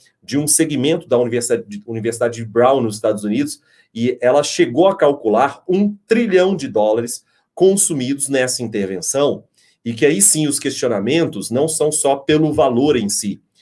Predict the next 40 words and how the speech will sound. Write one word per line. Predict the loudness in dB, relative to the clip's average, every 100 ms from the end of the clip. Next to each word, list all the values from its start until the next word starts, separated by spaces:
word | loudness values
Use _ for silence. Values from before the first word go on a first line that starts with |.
| _ _
porque, | -6 -6 -2 0 0 -2 _ _ _
ah, | -2 -2 -2
no | 0
outro | 2 2 0 -4
vídeo | -4 -4 -4 -8 -6
que | -6
eu |
publiquei | -4 -6 -6 -6
aqui | -6 -6
no | -8
canal | -4 -2 -2 -2
também, | -4 -2 0 -2 -6 _ _ _ _ _ -18 -16
e |
que | -4
eu | -2
vou | -2
deixar | -2 -2
aqui | -4 -4
na | -8
descrição, | -8 -8 -4 2 2 2 -4 _ _ -20 _
a | -2
gente | -2 -4 -6 -6 0 2 0 -2
chega | -4 0 2 2 0 2
a | 2
uma | 2 0
escala | -2 2 2 2
de | 0
seis | -2 0 -2 0
trilhões | -2 2 4 4 2
de | -2
dólares | -2 0 2 0 -6 -10 -10 _ _ _ -6
em | -6
todas | 0 0 2 0
as | -2
intervenções | -4 -4 -4 -2 -4 -4 -4
somadas. | -4 -2 -4 -6 -6 -6
Se |
você | -6 -6
inte-, | -6 -6 -6 -6
somar | -4 -2 0 0 -2